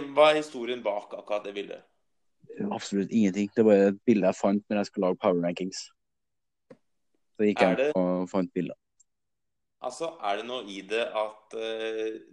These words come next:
Speaker 1: du er jo, det står jo som nummer to,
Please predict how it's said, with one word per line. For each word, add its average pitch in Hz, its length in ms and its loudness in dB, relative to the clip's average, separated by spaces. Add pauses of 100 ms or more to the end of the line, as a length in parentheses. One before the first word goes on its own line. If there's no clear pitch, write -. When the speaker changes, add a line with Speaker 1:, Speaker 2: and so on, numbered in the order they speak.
(120)
Speaker 1:
du 135 240 -4
er 110 240 -6
jo, 117 320 -4 (720)
det 110 140 -12
står 107 220 -2
jo - 20 -8
som 117 240 -4
nummer 117 220 -2 (100)
to, 135 580 -2